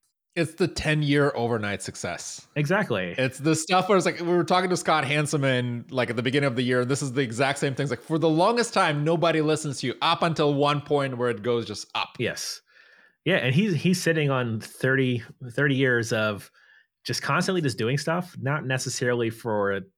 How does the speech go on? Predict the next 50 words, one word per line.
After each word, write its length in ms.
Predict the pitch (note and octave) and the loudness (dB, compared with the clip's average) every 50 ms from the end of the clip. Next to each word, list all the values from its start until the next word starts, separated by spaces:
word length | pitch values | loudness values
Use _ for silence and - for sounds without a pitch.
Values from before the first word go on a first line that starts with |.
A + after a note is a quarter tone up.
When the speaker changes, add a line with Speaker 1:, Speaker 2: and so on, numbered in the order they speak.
| _ _ | _ _
Speaker 2:
the, 540 | - G#2+ G2+ G2+ G2 G2 F#2+ F#2+ F#2 F2+ F2 | -8 -6 -4 -4 -4 -4 -4 -4 -4 -6 -6
the 80 | F#2+ - | -8 -10
fame 560 | - - - G2 G2+ G#2+ A2 A2+ A2+ A2 G#2 | -10 -8 -8 -6 -4 -4 -4 -2 -4 -4 -4
or 120 | F#2 F2+ D#2+ | -6 -8 -10
the 80 | E2+ | -10
notoriety. 600 | F2 G2 F#2 F2+ F2 F2+ F#2 G2+ G#2+ A2+ A2+ A2+ - - - - - _ - | -10 -10 -8 -8 -8 -8 -8 -6 -6 -8 -8 -10 -12 -20 -20 -20 -20 _ -2
Speaker 1:
Right. 220 | - D#3+ C#3+ G#2 E2+ | 0 0 2 2 0
Speaker 2:
Like, 280 | G2+ G2+ F#2 - - _ _ | -2 -4 -6 -10 -18 _ _
he 200 | - - - D#3 | -10 -4 -2 0
just 180 | D3+ D#3+ C#3+ - | 0 0 -2 -6
had 480 | - - A#2 A#2 A2+ A#2 A#2+ B2+ A#2+ - - | -4 -4 0 0 2 2 0 -2 -4 -8 -8
a 80 | G#2+ | -6
story 400 | - - - G#2+ G2 F#2+ G2 G2+ | -6 -6 -4 -4 -4 -4 -4 -4
to 80 | F#2+ G2+ | -6 -8
talk 280 | - - G2 F#2+ - B2+ | -8 -8 -8 -6 -6 -6
about. 340 | B2+ C3 D3+ E3+ - - _ _ _ - | -6 -4 -6 -6 -8 -10 _ _ _ -10
And, 140 | G#2+ G#2 | -8 -8
like, 180 | A2 G#2 G2+ - | -6 -8 -8 -6
what 100 | A2+ A#2 | -4 -4
I 20 | |
love 180 | A#2 A#2+ B2 B2 | -2 -2 -2 -2
about 160 | B2 A2+ G2 | -2 -4 -4
Scott 320 | - - A#2 G#2 G#2 - - | -4 -4 -4 -4 -4 -4 -6
is 120 | G2+ G2 | -6 -6
that 240 | G#2+ G2+ G2 - - - - - _ _ _ | -4 -4 -4 -4 -8 -12 -20 -20 _ _ _
he's 220 | - B2+ B2 A2+ | -4 -4 -2 0
been 140 | B2 B2 A#2+ | 0 -2 0
sharing, 320 | A2 - C3 A#2+ A#2 A#2 | 0 0 0 0 0 0
like, 120 | G#2+ G#2 G2+ | -2 -4 -6
all 120 | - G#2+ | -6 -6
these 160 | G#2+ A2+ G#2 | -6 -6 -6
old 340 | - G2 G2 G2+ G#2 G#2 F#2 | -6 -6 -6 -6 -6 -6 -6
gadgets 440 | - G2+ F#2+ G2+ - - G#2 - - | -6 -4 -4 -4 -6 -6 -8 -10 -10
and, 80 | - F2 | -10 -12
like, 100 | E2 - | -12 -10
Palm 240 | - G#2+ G#2+ G#2+ | -8 -8 -8 -6
Pilots 360 | G#2+ - G#2+ G#2 G#2 G2+ G2+ - | -6 -6 -6 -6 -6 -6 -8 -10
and 60 | F#2+ | -10
stuff 200 | - A2 G2 - | -10 -10 -8 -6
like 160 | G#2+ G2+ F#2 | -8 -8 -6
that, 240 | - G2+ G2+ G2 F#2+ | -6 -8 -8 -6 -8
and, 100 | F#2 F2 F2+ | -8 -10 -10
like, 200 | E2+ E2 D#2 _ _ _ - | -10 -12 -12 _ _ _ -10
also 260 | G#2+ G2 - - - | -10 -8 -8 -8 -8
Super 280 | - - B2 A2+ A#2 G2 | -8 -8 -8 -8 -8 -8
Nintendo 420 | F#2+ F2+ - G#2 G2 F#2+ G2 F#2+ | -10 -8 -8 -8 -8 -6 -8 -8
just 180 | F2+ D#2+ - - | -10 -12 -10 -10
recently 400 | F2+ F#2+ - - G2+ G#2 G2+ G2 | -10 -10 -8 -10 -10 -10 -8 -8
on 220 | F2 F2 E2+ - _ _ _ _ | -10 -10 -12 -14 _ _ _ _
TikTok 420 | - - A2 - - A#2 G#2 G2 | -12 -12 -10 -6 -6 -6 -6 -6